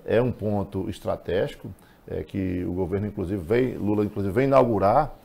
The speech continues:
é, agora em outubro, né? Aqui em Patos, é, esse,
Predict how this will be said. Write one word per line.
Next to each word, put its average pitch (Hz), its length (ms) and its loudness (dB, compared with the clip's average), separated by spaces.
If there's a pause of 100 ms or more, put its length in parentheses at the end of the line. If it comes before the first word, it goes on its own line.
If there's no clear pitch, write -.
(380)
é, 85 520 -6
agora 92 240 -2
em 90 160 -6
outubro, 98 500 -4
né? 92 220 -6 (180)
Aqui - 240 -8
em 120 80 0
Patos, - 500 -2 (460)
é, 85 380 -4
esse, 92 440 -2